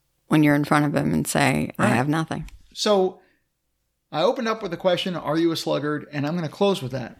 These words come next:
Speaker 2: "Are you a sluggard?" Do you, listener, do you, do you listen or do you think of your life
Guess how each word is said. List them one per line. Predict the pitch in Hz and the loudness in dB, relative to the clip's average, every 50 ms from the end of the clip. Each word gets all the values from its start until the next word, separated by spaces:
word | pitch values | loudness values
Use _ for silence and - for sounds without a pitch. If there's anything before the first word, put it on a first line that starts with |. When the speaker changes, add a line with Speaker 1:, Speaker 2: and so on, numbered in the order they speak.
| - - | -12 -4
Speaker 2:
"Are | 170 151 151 175 | 0 0 2 2
you | 185 175 - 71 151 165 208 | 0 0 0 0 -2 -2 -4
a | 185 | -4
sluggard?" | - - 202 196 196 - - - - - - - - - - - - - - - _ _ _ _ - - - - - - - - - _ _ _ _ _ - | -4 -2 0 0 -2 -4 -8 -10 -12 -14 -8 -2 -2 -2 -2 -2 -8 -12 -16 -20 _ _ _ _ -20 -20 -20 -20 -20 -20 -20 -20 -20 _ _ _ _ _ -6
Do | - 151 | -4 -4
you, | 147 147 175 190 214 240 254 262 254 _ _ _ _ _ _ _ _ - | -2 0 0 2 2 2 0 -2 -4 _ _ _ _ _ _ _ _ -6
listener, | 185 190 196 190 - 165 135 143 143 | -2 -2 0 0 -2 -2 -4 -4 -4
do | 139 147 | -2 -2
you, | 147 156 170 185 - | -2 -2 -4 -6 -8
do | - - 143 | -10 -8 -6
you | 160 196 | -4 -2
listen | 220 220 196 190 190 - 202 196 190 190 - | -2 0 0 0 2 2 0 0 0 0 -2
or | 135 139 | -2 -4
do | 131 170 | -2 -2
you | 175 202 | -2 -2
think | 202 208 208 202 202 | 0 0 0 0 0
of | 175 160 | 0 0
your | 165 165 165 | 2 4 4
life | 147 127 127 139 139 - - - | 4 4 4 0 -2 -4 -10 -16